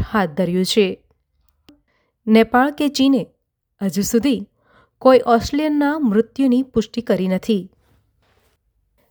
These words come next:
સરકારે કહ્યું હતું કે તે સ્થળાંતર સુધારા અંગે જાહેરાત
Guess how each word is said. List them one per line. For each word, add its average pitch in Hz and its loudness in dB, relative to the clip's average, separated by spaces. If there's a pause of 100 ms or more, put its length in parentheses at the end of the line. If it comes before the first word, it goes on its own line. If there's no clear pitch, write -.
(120)
સરકારે 220 0
કહ્યું 226 2
હતું 247 -4
કે 226 0
તે 220 -2
સ્થળાંતર 220 -4
સુધારા 208 -2
અંગે 202 0
જાહેરાત 208 -2